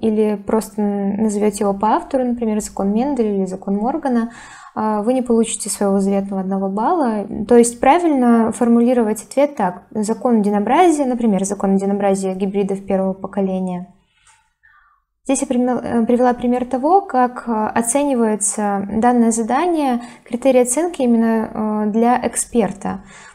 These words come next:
Не буду подробно на этом останавливаться, вы можете остановить видео и, м, поподробнее посмотреть. Далее я расскажу, м, за что можно снять баллы, за что можно, наоборот, получить баллы.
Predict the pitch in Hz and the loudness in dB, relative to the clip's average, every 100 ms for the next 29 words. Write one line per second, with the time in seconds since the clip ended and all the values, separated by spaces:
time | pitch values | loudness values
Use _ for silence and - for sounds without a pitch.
0 | _ 247 254 277 277 262 262 262 254 262 | _ -2 2 2 4 4 4 2 -4 -4
1 | 262 - 311 415 392 247 226 - 226 208 | -8 -6 0 4 4 4 0 0 -2 -2
2 | 208 240 233 247 240 240 - - 233 240 | -2 -2 0 2 2 0 -8 -2 0 0
3 | 240 294 320 269 214 202 196 - 240 262 | -2 -4 -2 0 0 -2 -6 -6 -6 -6
4 | - - 220 214 214 208 - 214 240 233 | -10 -6 -2 -2 -2 -4 -4 0 2 2
5 | 214 226 240 233 214 196 220 226 208 202 | 0 -2 -4 -4 -2 -2 0 0 0 -2
6 | 208 - 247 254 370 381 - - - _ | -4 -4 -6 -2 -2 -4 -12 -20 -20 _
7 | - 220 220 220 214 220 240 240 240 214 | -6 -2 2 0 0 -2 -2 0 2 2
8 | 208 196 202 202 202 196 - 254 339 269 | 2 0 0 -2 -4 -6 -4 -2 0 2
9 | 262 254 247 202 196 - 196 190 190 190 | 2 4 2 0 -4 -4 -2 -2 -2 -2
10 | 190 220 294 269 247 240 240 233 220 214 | -2 -2 -2 -2 -2 -4 -8 -6 -4 -6